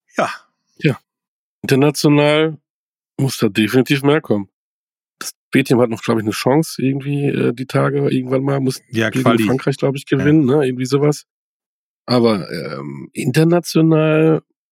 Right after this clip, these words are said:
Speaker 2: für uns Fußball Flop der Woche.
Speaker 1: Ja, für den großen D F B beim Frauenfußball, der ja mit den U S A mal eine Zeit lang Abonnements-Weltmeister war, nicht so toll.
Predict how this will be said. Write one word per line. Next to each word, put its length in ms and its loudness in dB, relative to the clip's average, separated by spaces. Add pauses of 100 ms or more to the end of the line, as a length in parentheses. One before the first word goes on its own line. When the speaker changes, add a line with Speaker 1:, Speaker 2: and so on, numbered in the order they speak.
(360)
Speaker 2:
für 200 -2
uns 720 -2 (800)
Fußball 560 0 (380)
Flop 400 -6
der 140 0
Woche. 260 0 (800)
Speaker 1:
Ja, 100 -4
für 200 -6
den 160 -4
großen 560 -2 (880)
D 140 2
F 200 -8
B 400 -2
beim 260 -6
Frauenfußball, 580 -4
der 120 -4
ja 260 -4 (580)
mit 160 -6
den 100 -4
U 120 -4
S 140 -4
A 300 0 (420)
mal 180 0
eine 140 -6
Zeit 260 -4
lang 160 -6
Abonnements-Weltmeister 1400 -6
war, 220 -4 (1160)
nicht 220 0
so 160 2
toll. 360 -6